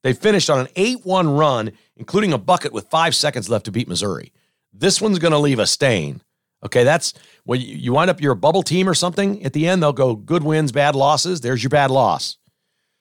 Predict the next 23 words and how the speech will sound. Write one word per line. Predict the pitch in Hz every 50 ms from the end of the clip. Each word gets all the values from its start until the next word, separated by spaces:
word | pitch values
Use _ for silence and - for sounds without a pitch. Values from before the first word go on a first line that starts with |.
| _ _ _
Jackson | - - - 135 151 180 196 - - 147 131 104
State | - - - - 143 147 160 160 -
at | 120 107 -
home, | - - - 113 143 147 139 123
their | 107 104 107 - _ -
only | - 247 277 294 302 294 294 294 285 277
win | 262 226 233 247 247
of | 240 180
the | 170 202
year. | 196 196 196 214 233 247 269 277 233
They | 220
were | 190 190 170 -
oh | - 202 220 247 277
and | 262 233 170
five, | - _ - - - 277 285 285 285 254 208
and | 185 185
they | 190
beat | 160 - - 226 180
Missouri, | 165 165 143 85 - 95 104 104 101 95
and | 92
Mizzou's | 92 87 85 - 104 110 120 110
got | 101 95 85 78 -
problems. | - 135 139 131 120 110 107 95 87 85 - -